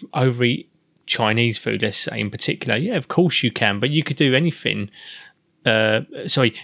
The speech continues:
you can get addicted to anything that is enjoyable at the end of the day. It's not inherently the M S G, it's just a combination of things. It's the texture of the food, it's the, you know, the, the actual flavour of it, aside from the M S G, it's the kind of meat you're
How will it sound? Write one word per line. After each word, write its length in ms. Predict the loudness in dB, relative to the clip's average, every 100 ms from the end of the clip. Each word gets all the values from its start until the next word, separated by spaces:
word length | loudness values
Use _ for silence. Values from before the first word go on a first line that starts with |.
| -2
you 120 | 0
can 140 | 2
get 140 | 2 0
addicted 300 | -2 -6 -2
to 100 | 0
anything 360 | 0 -2 -4 -2
that 100 | -2
is 80 |
enjoyable 580 | -4 -2 -2 -2 -4 -8 -12
at 80 | -6
the 80 |
end 80 | -4
of 60 | -4
the 60 |
day. 200 | -4 -2 -2
It's 140 | -2
not 120 | -2
inherently 460 | -2 -2 -2 0 -2
the 200 | -2 -2
M 140 | -2 -2
S 180 | -2
G, 420 | 2 2 2 0 -2 -10 -16 -6
it's 80 | -2
just 140 | -2 -2
a 40 |
combination 760 | 0 2 2 2 4 2 0 -2
of 80 | -4
things. 340 | -2 -2 -4
It's 120 | -6
the 100 | -8
texture 480 | -4 -4 -2 -4 -6
of 120 | -6
the 100 | -8
food, 520 | -10 -2 0 0 -2 -4
it's 280 | -4 -6 -4
the, 340 | -4 -4 -6 -10 -14 -14 -14 -14 -16 -20 _
you 120 | 0
know, 180 | 2 2
the, 300 | 2 2 2 0
the 120 | -2
actual 260 | 0 -6
flavour 400 | -4 0 2 2 0
of 120 | 0
it, 140 | 0
aside 340 | 0 2 2 0
from 160 | -2
the 60 | -2
M 120 | -2
S 180 | -4 -4
G, 260 | -2 -2 -2
it's 140 | -6
the 100 | -8
kind 260 | -4 -2 -2
of 100 | 0
meat 180 | -2
you're 80 | 0